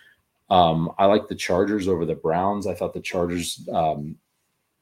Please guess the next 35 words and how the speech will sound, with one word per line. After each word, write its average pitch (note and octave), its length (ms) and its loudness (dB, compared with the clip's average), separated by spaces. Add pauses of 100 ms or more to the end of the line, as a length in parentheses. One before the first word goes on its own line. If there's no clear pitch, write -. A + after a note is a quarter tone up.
(1900)
I G2 100 4
thought G#2 180 4
they B2+ 60 6
made G#2 200 6
a F2 40 2
statement G2+ 440 -2
in F2+ 100 -4
the E2 100 -2
first G2 400 0
half A2+ 280 -2
last A#2 300 0
week, B2 360 -2 (460)
and F2+ 140 0
then F#2+ 120 4
I F2 80 4
thought F#2 240 0
they F#2+ 120 -2
made F2+ 380 -2 (100)
a E2 420 2
statement F#2+ 460 -4
in E2+ 120 -4
the D#2+ 80 -6
second F2+ 380 -6
half A2 380 -6
that E2+ 160 0
was D#2+ 340 -6
not E2+ 520 -4
really F2+ 300 0
the D#2+ 120 -6
statement E2+ 480 -6
that E2 140 -12
they E2 120 -4
wanted E2 360 -6
to - 120 -16
make E2+ 460 -8